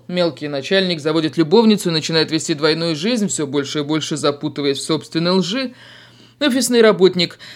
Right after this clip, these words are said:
мечтает попасть в книжку писателя Лео Рихтера, и он сочиняет историю о своей возлюбленной. Это книга о двойниках, о тенях и отражениях, о зыбкости реальности, могуществе случая и переплетении всего сущего.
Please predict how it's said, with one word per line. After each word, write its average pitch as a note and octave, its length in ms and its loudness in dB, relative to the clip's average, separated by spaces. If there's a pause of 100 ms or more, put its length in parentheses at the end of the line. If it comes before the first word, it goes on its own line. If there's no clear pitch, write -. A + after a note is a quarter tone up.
(100)
мечтает E3 440 0
попасть D#3+ 360 0
в - 40 -16
книжку D#3+ 320 -4
писателя D3+ 580 0
Лео D3 460 2
Рихтера, D#3+ 760 2
и A#3 120 -4
он A#3+ 160 4
сочиняет G3 400 -2
историю F#3+ 320 4
о E3+ 40 0
своей F3 200 0
возлюбленной. D#3+ 720 2 (240)
Это F#3+ 220 2
книга F3+ 320 2
о D#3+ 40 4
двойниках, D#3+ 680 0
о D3+ 100 6
тенях F3 460 2
и - 20 2
отражениях, D#3 680 2
о D3+ 80 2
зыбкости E3 480 -2
реальности, F#3+ 540 2
могуществе E3 680 0
случая A#3+ 320 -2
и G#3 40 4
переплетении F#3+ 600 0
всего F#3+ 260 2
сущего. E3 640 0